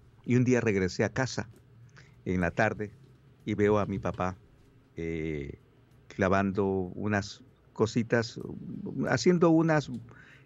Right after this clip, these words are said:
eh, unas funditas de tela en, eh, en la tapa interior de una de las ma-, una maleta de madera. Y le digo, "Papá, ¿qué está haciendo usted?". Y él me dice,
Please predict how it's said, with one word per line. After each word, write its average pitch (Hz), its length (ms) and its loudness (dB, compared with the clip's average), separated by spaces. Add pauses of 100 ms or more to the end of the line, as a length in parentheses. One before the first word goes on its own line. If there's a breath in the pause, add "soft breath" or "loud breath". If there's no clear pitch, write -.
eh, 107 260 4
unas 147 280 0
funditas 127 520 4
de 107 100 2
tela 82 460 0 (540)
en, 107 580 0
eh, 87 260 -2 (220)
en 90 200 0
la 82 100 0
tapa 104 300 2
interior 92 520 2
de 82 160 2
una 92 200 0
de 90 80 2
las 82 180 -2
ma-, 82 220 -2 (300 soft breath)
una 101 200 2
maleta 92 440 0
de 85 80 0
madera. 80 460 -4 (840)
Y 87 280 0
le 90 140 4
digo, 90 460 2
"Papá, 107 260 -2
¿qué 160 100 -8
está 151 200 -8
haciendo 98 320 -4
usted?". - 280 -10 (1300 soft breath)
Y 92 80 2
él 90 120 2
me 85 100 2
dice, 87 600 2